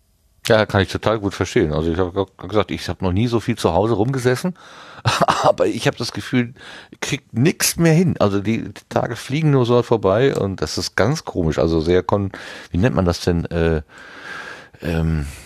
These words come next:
anti-intuitiv. Also man würde ja denken, wenn du viel zu Hause bist, dann kannst du natürlich auch viel schaffen, aber ich hab genau das Gegenteil. Ich meine, wenn ich nur wenige Stunden hier gewesen bin, hätte ich mehr geschafft, aber kann, das stimmt alles nicht. Das ist alles nur gefühlt,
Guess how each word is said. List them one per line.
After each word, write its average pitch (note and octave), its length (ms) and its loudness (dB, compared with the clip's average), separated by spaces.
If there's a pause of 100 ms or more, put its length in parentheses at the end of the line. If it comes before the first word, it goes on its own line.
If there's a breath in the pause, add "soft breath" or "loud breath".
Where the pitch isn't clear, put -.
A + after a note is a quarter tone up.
(140)
anti-intuitiv. A2+ 1400 0
Also D#2+ 180 -2
man E2+ 100 4
würde G2 160 2
ja F2 60 4
denken, F#2+ 260 0
wenn F2 100 2
du D#2+ 120 0
viel - 200 0
zu F#2+ 200 0
Hause B2+ 220 4
bist, F3+ 180 2
dann F2 80 2
kannst F#2 240 0
du A#2 40 4
natürlich G2+ 240 2
auch E2 60 0
viel - 140 -10
schaffen, C3 360 -2
aber F#2+ 200 2
ich F2+ 80 -2
hab F2+ 80 -12 (340)
genau F2+ 160 0
das G2 100 -2
Gegenteil. D#2 480 -4 (280 loud breath)
Ich - 80 -6
meine, A2+ 320 2
wenn A2 420 0
ich - 220 -8
nur A2+ 180 2
wenige B2 260 2
Stunden B2+ 320 0
hier B2+ 200 2
gewesen A#2+ 320 2
bin, A2+ 120 2
hätte G#2 160 2
ich G2 80 0
mehr G#2 200 4
geschafft, - 480 -4
aber - 240 0 (500)
kann, - 220 -2
das - 120 -4
stimmt - 280 -6
alles - 240 -8
nicht. - 180 -12
Das - 260 -14
ist - 60 -2
alles F#2+ 180 2
nur G2+ 200 2
gefühlt, - 560 0